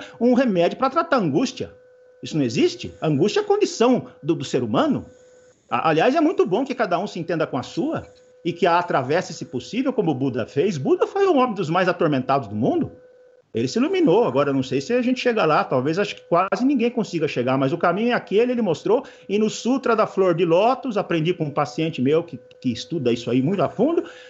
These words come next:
Ele diz lá muito claramente: qualquer um pode ser Buda. Buda não é um avatar que encarna assim como a oitava encarnação de Vishnu, não. Buda é, todo mundo é Buda, como todo mundo é Cristo.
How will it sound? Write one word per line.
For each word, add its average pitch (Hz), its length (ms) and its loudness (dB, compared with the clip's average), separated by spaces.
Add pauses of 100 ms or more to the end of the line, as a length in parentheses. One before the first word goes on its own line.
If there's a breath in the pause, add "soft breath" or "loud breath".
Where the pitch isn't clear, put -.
Ele 294 240 2
diz 330 240 2
lá 330 100 2
muito 339 200 -2
claramente: 311 600 0 (340 loud breath)
qualquer 254 440 2
um 254 340 2
pode 190 300 0
ser 160 280 2
Buda. 131 360 -2 (340)
Buda 262 320 0
não 277 140 4
é 254 40 4
um 247 60 4
avatar 175 560 2
que - 80 -10
encarna 151 360 -2
assim 156 200 -8
como 135 320 -4
a 113 80 -2
oitava 135 340 -4
encarnação 131 460 -6
de 113 80 -8
Vishnu, 117 340 -4
não. 127 200 -2
Buda 285 320 2
é, 269 200 2
todo 349 360 -2
mundo 269 240 2
é 190 40 2
Buda, 151 340 0
como 220 240 -2
todo 269 320 -2
mundo 247 240 0
é - 40 0
Cristo. 170 480 -4